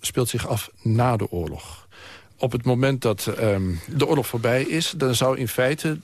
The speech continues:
eh, de rol van de knokploegen zijn uitgespeeld.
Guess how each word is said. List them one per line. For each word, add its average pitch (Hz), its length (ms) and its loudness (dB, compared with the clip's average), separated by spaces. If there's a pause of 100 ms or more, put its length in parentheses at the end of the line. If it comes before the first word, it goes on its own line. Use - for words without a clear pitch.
(160)
eh, 107 340 2 (680)
de 98 680 0 (100)
rol 135 220 4
van 135 120 -6
de 113 60 -4
knokploegen 123 760 0
zijn 110 380 -2 (360)
uitgespeeld. 123 680 0